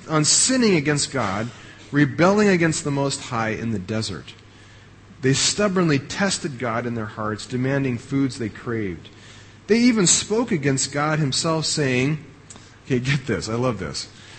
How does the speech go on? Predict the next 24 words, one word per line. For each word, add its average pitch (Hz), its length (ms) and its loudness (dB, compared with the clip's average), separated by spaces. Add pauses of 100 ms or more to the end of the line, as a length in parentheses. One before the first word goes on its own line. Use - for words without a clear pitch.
(480)
"God 208 420 4
can't 190 400 4
give 147 180 4
us 131 180 4
food 135 260 0
in 117 100 0
the 107 80 -2
wilderness. 87 680 -8 (340)
Yeah, 190 280 6
sure, 170 300 4
he 165 60 8
can 160 160 4
strike 254 380 2
the 202 80 2
wa-, 147 300 0 (120)
water, 139 300 4
s-, 135 180 0 (240)
strike 214 460 0
the 165 100 2
rock 120 380 0
so 156 160 0
water 139 360 0
gushes 113 440 -2
out, 92 340 -6